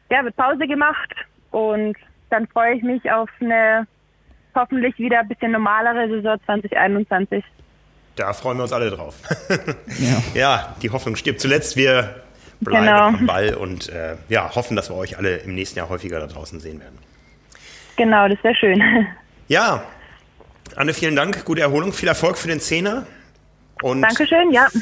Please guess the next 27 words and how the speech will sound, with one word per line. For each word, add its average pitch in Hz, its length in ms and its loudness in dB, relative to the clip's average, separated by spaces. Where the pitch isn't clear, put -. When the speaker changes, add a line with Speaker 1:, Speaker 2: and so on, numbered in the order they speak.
Speaker 2:
viel 123 160 0
Glück, 120 460 0
was 107 460 -2
Luxemburg 104 680 0
betrifft. 139 440 -2
Es - 140 -6
ist 113 100 -4
ja 107 80 2
jetzt 98 160 2
auch 107 80 0
nicht 117 140 -2
mehr 107 100 2
so 104 160 2
lange 113 200 2
hin. 120 200 -4
Ich - 120 -8
glaube, 101 160 0
das 95 100 -6
Rennen 107 380 0
ist - 180 -2
am 117 340 2
ursprünglich 143 400 2
geplanten 123 360 -2
Hawaii-Wochenende 127 920 0
am 98 140 -4
elften 101 260 -6
Oktober. 123 400 -4